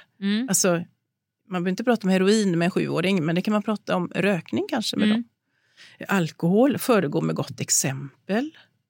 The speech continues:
Speaker 1: Mm.
Speaker 2: tänker jag.
Speaker 1: Ja.
Speaker 2: Det är inget barn som tycker det är kul att se mamma eller pappa är jätteberusad eller så.
Speaker 1: Mm.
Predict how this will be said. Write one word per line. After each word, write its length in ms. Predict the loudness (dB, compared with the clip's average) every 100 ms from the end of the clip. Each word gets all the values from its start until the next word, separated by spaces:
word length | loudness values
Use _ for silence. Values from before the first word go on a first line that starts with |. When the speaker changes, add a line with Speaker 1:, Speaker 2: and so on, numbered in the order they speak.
| -6
Speaker 1:
Mm. 360 | -2 0 0 0
Speaker 2:
tänker 300 | 0 0 -2
jag. 160 | 0
Speaker 1:
Ja. 100 | -2 2
Speaker 2:
Det 60 |
är 20 |
inget 220 | 2 2 2
barn 200 | 2 0
som 120 | -4
tycker 200 | -4 -4
det 40 |
är 20 |
kul 380 | -2 0 0 0
att 60 | 0
se 320 | 0 0 0
mamma 280 | 0 0 0
eller 120 | 0
pappa 360 | -4 -8 -4 0
är 400 | 0 0 -2 -6 -12 _ _ _
jätteberusad 800 | -12 -8 -2 0 0 0 0 0 -2
eller 180 | -2
så. 140 | 0 -2 -4 -8
Speaker 1:
Mm. 140 | -10